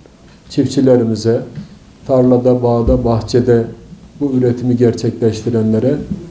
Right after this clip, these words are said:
ahırda, ağılda, kümeste de yine bu faaliyetleri sürdürenlere biz bunlara eli öpülesi insanlar diyoruz, eli öpülesi üreticilerimiz diyoruz. Allah onlardan razı olsun. Biz onların yanındayız.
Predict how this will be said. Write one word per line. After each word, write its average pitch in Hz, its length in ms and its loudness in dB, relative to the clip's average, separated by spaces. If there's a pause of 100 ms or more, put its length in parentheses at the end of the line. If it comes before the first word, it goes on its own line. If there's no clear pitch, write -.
(300)
ahırda, 135 440 2
ağılda, 131 540 0
kümeste 127 540 2
de 123 60 2
yine 113 320 2
bu 123 60 2
faaliyetleri 113 720 0 (380)
sürdürenlere 117 760 2 (720)
biz 127 180 2
bunlara 127 300 4
eli 120 300 2
öpülesi 113 480 0
insanlar 117 580 0
diyoruz, 107 500 -4 (120)
eli 120 100 0
öpülesi 113 480 -2
üreticilerimiz 110 1000 0
diyoruz. 107 420 -2 (500)
Allah 123 300 2
onlardan 123 380 2
razı 117 320 2
olsun. 127 360 -8 (560)
Biz 127 120 0
onların 127 360 2
yanındayız. 117 760 2